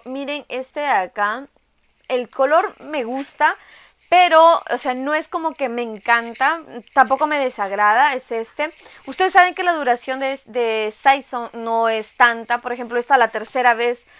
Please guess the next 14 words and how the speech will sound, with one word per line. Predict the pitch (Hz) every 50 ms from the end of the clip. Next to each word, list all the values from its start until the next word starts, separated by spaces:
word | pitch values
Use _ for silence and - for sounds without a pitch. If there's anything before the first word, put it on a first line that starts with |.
| - - -
al | - 247 262 247
tercer | 277 254 240 233 - 311 294 269
día | 262 262 269 277 269
que | - 247 226
yo | 196 240 240 240
ya | 226 247 247
estaba | 254 - - 247 240 240 240
lavando, | 233 214 214 214 220 220 226 226 226 220 220 214 214 214
no | 214 220
sé, | - - 220 208
pues | - 226 233
estaba | 202 - 226 226 233 226 - - -
utilizando | 262 233 - 247 226 220 - - 247 247 247 254 262 254
agua, | 233 220 214 214 240 277